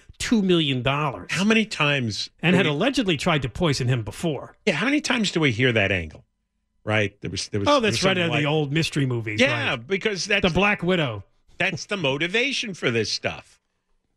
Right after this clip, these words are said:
Speaker 2: Uh, you know, I'm, I'm gonna w-, walk away rich and live my own life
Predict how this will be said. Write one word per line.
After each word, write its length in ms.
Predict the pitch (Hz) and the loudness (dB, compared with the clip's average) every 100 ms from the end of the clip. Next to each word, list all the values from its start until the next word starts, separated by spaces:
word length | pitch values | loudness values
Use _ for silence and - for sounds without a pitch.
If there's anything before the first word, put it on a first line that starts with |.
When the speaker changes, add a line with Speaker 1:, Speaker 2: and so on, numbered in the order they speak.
| - | -10
Speaker 2:
Uh, 60 | |
you 180 | 117 131 | -2 0
know, 120 | 143 | 2
I'm, 340 | 180 180 139 156 | 0 0 -2 -2
I'm 220 | 131 151 | -2 -2
gonna 320 | 180 160 139 | 0 0 -2
w-, 140 | 123 110 | -4 -8
walk 420 | 131 123 135 143 | -8 -2 0 0
away 200 | 165 139 | 0 0
rich 400 | 123 104 123 - | 0 -2 -2 -2
and 80 | 196 | -2
live 160 | 165 165 | -2 0
my 180 | 175 196 | 0 2
own 180 | 208 | 0
life 400 | 226 247 165 - | 0 0 0 -2